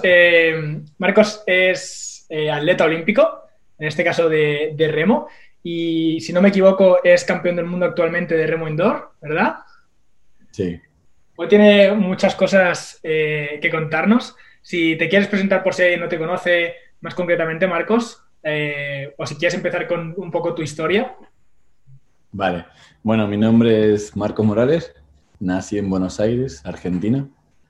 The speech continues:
Speaker 2: allá en mil novecientos setenta y seis. <laughs> Tengo cuarenta y seis años. Eh, remé los Juegos Olímpicos en Argentina en mi, en el dos mil cuatro, en Atenas.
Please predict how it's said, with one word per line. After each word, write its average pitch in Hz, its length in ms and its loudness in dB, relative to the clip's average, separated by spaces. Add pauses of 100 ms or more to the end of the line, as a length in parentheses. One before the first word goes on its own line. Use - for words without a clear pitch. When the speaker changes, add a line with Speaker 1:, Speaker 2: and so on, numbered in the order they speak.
(260)
Speaker 2:
allá 90 380 -2
en 87 160 0
mil 98 180 0
novecientos 98 260 -4
setenta 87 340 -2
y 85 60 0
seis. - 440 -6 (480)
<laughs> - 460 -4
Tengo 98 180 2
cuarenta 90 280 2
y 90 40 -4
seis 95 320 -4
años. 113 280 0 (760)
Eh, 87 340 -2
remé 90 240 0
los 98 140 2
Juegos 98 240 2
Olímpicos 95 460 0
en 87 80 2
Argentina 90 600 -2
en 90 100 2
mi, 92 320 0
en 87 200 -2
el 87 100 0
dos 90 140 -2
mil 95 180 -2
cuatro, 117 300 0
en 107 80 -2
Atenas. 113 500 -2